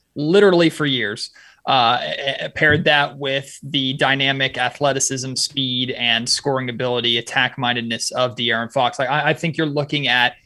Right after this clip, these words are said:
a duo that is good enough to cement the Sacramento Kings as a proverbial playoff team. Now, that could also mean a proverbial playoff team that's an eighth or seventh or sixth seed every single year that doesn't go anywhere, like the Portland Trail Blazers have been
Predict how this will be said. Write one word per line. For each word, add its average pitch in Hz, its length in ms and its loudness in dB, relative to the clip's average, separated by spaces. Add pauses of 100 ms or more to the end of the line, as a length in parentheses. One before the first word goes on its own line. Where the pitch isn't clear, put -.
(220)
a 151 240 0
duo 143 560 4
that 147 240 -2
is 131 120 -6
good 160 260 0
enough 139 380 0
to 127 120 -6
cement 143 420 -2
the 147 100 -6
Sacramento 139 500 0
Kings 135 420 -2
as 131 200 0
a 127 60 -4
proverbial 123 580 -4
playoff 117 460 0
team. 104 320 -4 (320)
Now, 127 300 4
that 135 300 0
could 143 140 -2
also 135 380 0
mean 127 640 -4
a 139 80 0
proverbial 131 540 -2
playoff 123 360 0
team 127 240 -4
that's 123 160 -6
an 123 120 -6
eighth 127 240 -6
or 120 60 -8
seventh 120 340 -2
or 113 60 -16
sixth - 340 -4
seed 131 320 -2
every 131 200 -4
single 131 220 -6
year 123 180 -2
that 120 80 -8
doesn't 120 260 -8
go 139 200 2
anywhere, 113 320 -2
like 117 160 -2
the - 60 -8
Portland 123 320 -8
Trail 165 220 2
Blazers 120 360 -4
have 117 180 -4
been 113 300 0